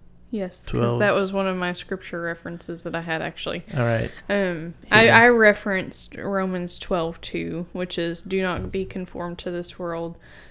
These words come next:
Speaker 1: but be transformed by the renewal of your mind, that by testing you may discern what is the will of God, what is good and ex-,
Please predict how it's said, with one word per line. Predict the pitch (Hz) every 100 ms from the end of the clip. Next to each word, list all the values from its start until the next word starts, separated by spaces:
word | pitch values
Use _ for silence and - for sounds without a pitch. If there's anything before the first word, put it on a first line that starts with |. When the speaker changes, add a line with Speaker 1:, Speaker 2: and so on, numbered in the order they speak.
| -
Speaker 1:
but | 180 180
be | 196
transformed | - 196 190 190 - 180 180
by | 175
the | 170 170
renewal | 170 170 170 165
of | 170 175
your | 165
mind, | 165 165 165 165 170 - - - - -
that | 180
by | - 180
testing | - 185 185 - 190
you | 175 170
may | 170 170
discern | 175 - 180 170 175 175
what | 185 180
is | 180 175 175 - - - - - -
the | 196
will | 175 170
of | 165 170
God, | 170 165 160 170 175 - -
what | 185 185
is | 180
good | 196 175 175
and | 175 170
ex-, | 170 -